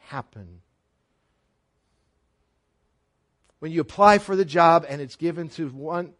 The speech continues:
to somebody else, somebody who you don't even think deserves it over you. When the choices get made and you get rejected rather than accepted.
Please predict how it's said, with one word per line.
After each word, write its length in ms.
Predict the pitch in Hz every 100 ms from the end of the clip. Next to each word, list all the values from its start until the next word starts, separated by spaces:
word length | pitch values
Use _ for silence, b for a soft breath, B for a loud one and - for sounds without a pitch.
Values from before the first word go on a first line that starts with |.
| _
to 100 | 143 135
somebody 500 | - 160 160 156 143
else, 320 | 123 107 - - _ _ _ _ _ _ _
somebody 320 | - 202 196
who 100 | 185
you 160 | 165
don't 160 | 208 190
even 160 | 156 131
think 300 | 147 123 _
deserves 640 | 123 113 143 143 127 110
it 160 | 110 - -
over 300 | 110 104 104
you. 320 | 104 101 92 82 _ _ _ _ _ _ _ _ _ _ _ _ _ _ _ _ _ _ -
When 100 | 151
the 80 |
choices 480 | 139 190 214 208 180
get 200 | 139 165
made 220 | 160 160
and 100 | 151
you 140 | 143 160
get 240 | 139 143
rejected 580 | 127 123 147 165 - 117
rather 380 | 117 127 123 123
than 160 | 123
accepted. 560 | 117 - 135 120 - 90